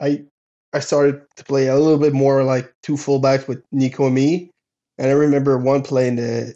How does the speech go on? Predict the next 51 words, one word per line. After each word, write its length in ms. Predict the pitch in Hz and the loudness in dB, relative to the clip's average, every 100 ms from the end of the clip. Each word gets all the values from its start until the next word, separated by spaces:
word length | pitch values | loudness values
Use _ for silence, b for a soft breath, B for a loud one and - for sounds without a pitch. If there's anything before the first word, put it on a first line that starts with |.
| _ - | _ -10
Eastern 460 | 143 - 127 123 | -10 -8 -6 -6
semifinal 760 | - 151 139 123 123 135 120 127 | -6 -2 -2 -2 -6 -4 -4 -4
against 200 | 123 117 | -6 -4
Montreal 560 | 123 - 127 120 120 | -6 -6 -4 -2 -2
that 120 | 120 123 | -2 0
I 60 | |
made 180 | 127 139 | 0 0
a 60 | 123 | 0
block 420 | 123 120 123 - _ 151 | 0 0 0 -4 _ 0
and 140 | 139 | 2
we 120 | 135 | 2
scored 300 | 139 143 139 | 0 0 2
on 120 | 127 | 2
that 160 | 127 127 | 0 -2
play. 200 | 131 117 | -2 -6
It 60 | 117 | -6
was 160 | 117 | -8
Don 240 | - 123 120 | -4 -4 -2
Jackson, 380 | 123 120 147 | -6 -6 -4
the 80 | 143 | -2
running 160 | 139 139 | 0 2
back. 200 | 156 151 | 0 0
And 200 | 139 131 | -2 -4
then 160 | 123 | -6
from 220 | 117 139 131 | -4 -2 0
that 240 | 135 135 | 0 -2
point 220 | 143 139 | -2 0
on, 120 | 135 131 | 2 0
I 60 | |
was 160 | 135 135 | -2 -4
like, 180 | 131 - | -6 -12
"Yeah, 240 | 135 104 - _ _ _ - | -12 -10 -10 _ _ _ -4
I 120 | 131 | -4
can 160 | 131 131 | -2 -2
play 140 | 139 | 2
on 120 | 131 | 4
offense 480 | 131 127 131 127 - | 4 2 -2 -6 -6
too." 180 | 123 123 | -8 -6
I, 340 | 123 123 123 - _ _ _ _ | -4 -4 -6 -12 _ _ _ _
so 300 | - 123 120 - _ | -6 -4 -6 -12 _
from 180 | - 131 | -4 0
that 220 | 135 143 | 0 0
point 160 | 156 143 | 2 2
on, 180 | 131 143 | 2 2
I 40 | |
was 160 | 139 123 | 2 0
like, 200 | 120 117 | -4 -6
"Yeah, 200 | 117 104 - _ | -10 -10 -20 _
I 80 | 190 | -4
want 300 | 214 139 139 - | -4 -4 -10 -16
that. 160 | 113 | -18